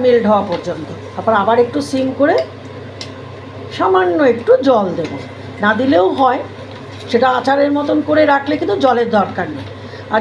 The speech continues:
যদি মনে হয় না একটু পাতে দেবো, বেশ একটু গড়িয়ে যাবে, একটু চাটনি খেতে হবে না আজকে, ভাজা ভুজি চাটনি এসবের সাথে খেতে হবে, তখন একটু কিন্তু জল লাগবে। এই যে কিরম ফুটে জল বেরিয়ে আসছে রসটা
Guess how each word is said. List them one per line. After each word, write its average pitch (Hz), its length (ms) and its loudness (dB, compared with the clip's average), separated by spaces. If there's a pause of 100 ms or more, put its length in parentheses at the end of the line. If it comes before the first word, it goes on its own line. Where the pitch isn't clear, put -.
যদি 240 140 4 (100)
মনে 269 200 4
হয় 277 180 4
না 220 40 2 (160)
একটু 277 140 -6 (100)
পাতে 240 220 0 (100)
দেবো, 254 180 6 (120)
বেশ 247 200 2
একটু 285 120 -2 (100)
গড়িয়ে 240 380 4
যাবে, 254 160 4 (120)
একটু - 160 -6 (260)
চাটনি 233 340 0 (100)
খেতে 277 300 2
হবে 240 240 4
না 330 40 0 (100)
আজকে, 359 240 0 (840)
ভাজা 254 260 4 (160)
ভুজি 233 240 -4 (140)
চাটনি 247 300 0 (120)
এসবের 240 320 2
সাথে 269 240 -2
খেতে 262 240 -2
হবে, 339 120 2 (100)
তখন 311 260 0
একটু - 240 -8
কিন্তু 277 160 -2 (100)
জল 156 140 0 (120)
লাগবে। - 300 -12 (1800)
এই 208 100 4
যে 196 60 0 (260)
কিরম 240 200 2 (140)
ফুটে 254 280 0
জল 233 220 6
বেরিয়ে 240 320 6
আসছে 233 200 -4 (120)
রসটা 294 360 0